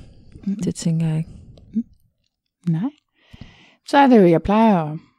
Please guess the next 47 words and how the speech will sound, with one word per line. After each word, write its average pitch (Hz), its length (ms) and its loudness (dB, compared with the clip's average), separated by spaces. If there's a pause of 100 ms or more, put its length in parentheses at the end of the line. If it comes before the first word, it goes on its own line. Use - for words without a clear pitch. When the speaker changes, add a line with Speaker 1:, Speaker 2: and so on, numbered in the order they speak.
(560)
Speaker 1:
<clears throat> 233 420 4
at 190 80 -8
spørge, 208 520 0 (480)
hvilken 220 260 2
værdi 214 280 -2
det 208 140 -2
giver 233 140 2
til 196 180 -4
dit 185 120 -2
liv, 220 160 2
hvad 190 120 2
du 226 80 10 (200)
svinger. 240 280 4 (420)
Speaker 2:
<laughs> - 420 4
Speaker 1:
Det 202 120 6
virker 240 240 2
sådan 220 200 2
lidt 196 220 0
forkert. 269 560 2 (840)
Speaker 2:
Ja. 214 300 4
Speaker 1:
Så 254 280 0
skal 214 220 -4
vi 226 60 0
ikke 285 180 -6
bare, 254 500 2 (340)
øh, - 60 -10 (380)
gå 202 320 0
direkte 220 500 -2
til, 208 300 -2
om 175 220 -4
der 185 80 -4
er 185 60 -4
noget, 202 220 -2
du 220 40 -8
selv 320 320 -6
gerne 233 220 0
vil 247 160 -2
tilføje, 240 500 -6
noget, 208 200 -4
du 202 100 -4
synes, - 240 -16
du - 100 -8
ikke - 100 -14
har 196 40 -8
fået 196 200 -8
sagt, - 460 -14
eller? 208 180 -14